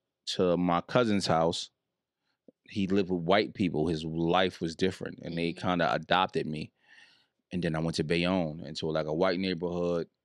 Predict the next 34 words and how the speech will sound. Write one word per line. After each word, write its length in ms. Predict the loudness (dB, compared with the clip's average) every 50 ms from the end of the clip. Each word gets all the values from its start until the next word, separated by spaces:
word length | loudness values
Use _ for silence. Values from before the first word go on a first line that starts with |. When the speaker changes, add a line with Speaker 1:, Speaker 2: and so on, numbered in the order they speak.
| _ _ _ _ _ _ _ _ _ -10
Speaker 1:
but 140 | -6 -4 -4
it 80 | -4
was 80 | -4 -6
still, 260 | -4 0 0 2 2
like, 300 | 2 2 0 0 -2 -4
dudes 400 | -4 -2 0 0 0 0 -2 -6
t-, 140 | -8 -12 -10 -8
in 100 | -6 -6
that 140 | -4 -4 -2
neighborhood 680 | 0 0 0 2 2 2 0 0 0 0 0 0 -2 -4 _
Speaker 2:
That 160 | -10 -10 -8
still 220 | -6 -6 -6 -6 -6
did 240 | -4 -4 -6 -6 -6
what 100 | -8 -8
they 140 | -4 -2
Speaker 1:
that 160 | 0 0 0 0
Speaker 2:
did. 80 | 0 -2
Speaker 1:
was 180 | -2 -2 -4
from 520 | -4 -4 -2 -2 0 0 0 -2 -4 -6 -8
Jersey 440 | -8 -4 -2 0 2 2 0 -2 -4
City 420 | -4 -2 0 0 2 2 0 -2 -2
and 160 | -2 0 0
other 160 | 0 0 2
areas 320 | 2 2 2 2 2 0
that 140 | 0 -2 -2
was, 120 | -4 -6 -12 _ -6
but 120 | -6 -4
just, 220 | -2 -4 -4 -4 -2 -2
that 140 | -2 -2
was 140 | -2 -4 -6
in 160 | -4 -2 -2
that 160 | -2 -2 -2 0
neighborhood. 520 | 0 0 0 0 0 0 0 -2 -2 -6 -10 _ _ _ -14
Speaker 2:
Mm-hmm. 320 | -12 -10 -10 -10 -10 -12